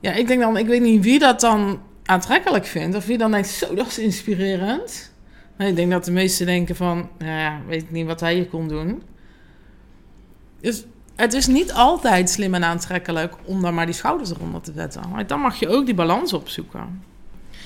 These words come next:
En die balans die gaat ook over dus kwetsbaar durven zijn versus hop, chop, chop. En mijn motto is heel vaak: "Hop, chop, chop." Nou, hup, en door.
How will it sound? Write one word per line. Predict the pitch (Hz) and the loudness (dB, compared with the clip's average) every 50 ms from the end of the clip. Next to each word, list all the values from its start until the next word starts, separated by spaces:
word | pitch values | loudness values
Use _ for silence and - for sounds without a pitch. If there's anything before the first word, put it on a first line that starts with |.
| - - - - - - - - | -20 -20 -20 -20 -20 -20 -10 -2
En | - 226 226 | 0 2 2
die | 233 | 4
balans | 202 208 202 208 240 269 285 262 - | 4 6 6 8 8 6 6 6 2
die | 233 214 | 2 2
gaat | 226 214 202 190 - | 2 2 2 2 2
ook | 196 226 277 269 - | 2 2 4 4 4
over | 208 190 185 175 180 180 175 | 4 4 4 2 2 0 0
dus | 175 180 175 175 - - - - - - | 0 0 0 -2 -2 -6 -10 -10 -12 -12
kwetsbaar | - - 233 - - - - 190 175 | -6 -2 -2 -2 -2 0 2 2 2
durven | 165 165 160 165 165 175 170 | 2 2 0 -2 -4 -6 -6
zijn | 165 170 160 156 151 156 170 175 | -6 -6 -6 -6 -6 -6 -6 -8
versus | 180 - 175 175 - - - - | -6 -4 -4 -4 -4 -6 -8 -8
hop, | - 180 180 - | -10 -12 -10 -10
chop, | - 208 - | -12 -12 -8
chop. | - 294 311 - - - - - - - - - - - - - - - - - - - - - - - - - - | -6 -8 -8 -8 -10 -18 -18 -18 -20 -20 -20 -20 -20 -20 -20 -20 -20 -20 -20 -20 -20 -20 -20 -20 -20 -20 -20 -20 -12
En | - 226 226 | -6 -2 0
mijn | 185 175 180 | 2 2 2
motto | 190 196 190 - 175 | 2 0 0 0 0
is | 175 175 170 | 0 0 0
heel | 185 190 196 185 | 0 -2 -2 -2
vaak: | 175 180 180 175 180 175 - | 0 0 2 2 0 -2 -4
"Hop, | 196 - - | -10 -10 -8
chop, | 285 277 - | -8 -6 -2
chop." | - 262 254 254 - - - | 0 0 0 0 -4 -10 -6
Nou, | 226 165 - - - | -6 -6 -6 -6 -10
hup, | 226 - - - | -12 -12 -10 -6
en | - - 311 294 | -4 -2 0 2
door. | 269 254 247 254 262 | 2 2 2 0 -2